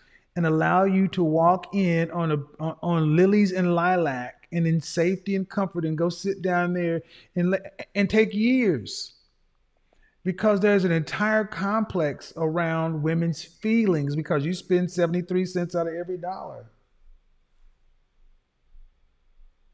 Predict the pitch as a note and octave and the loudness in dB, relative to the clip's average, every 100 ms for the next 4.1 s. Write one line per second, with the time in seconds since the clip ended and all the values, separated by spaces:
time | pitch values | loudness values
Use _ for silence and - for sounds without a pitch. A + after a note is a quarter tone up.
0 | _ _ _ _ _ _ _ _ - F#3 | _ _ _ _ _ _ _ _ 0 4
1 | G3 G3+ G#3 G#3 G3+ F#3+ F#3 F3+ F3 F3+ | 6 6 8 6 6 2 4 4 6 4
2 | F3 E3+ F#3+ F#3 C3+ A2 - _ _ - | 4 2 2 2 0 -2 -8 _ _ -2
3 | E3+ D#3+ C#3+ F3+ F#3 A3 F#3+ F3 E3 D#3+ | 0 0 -4 -2 0 2 2 2 2 0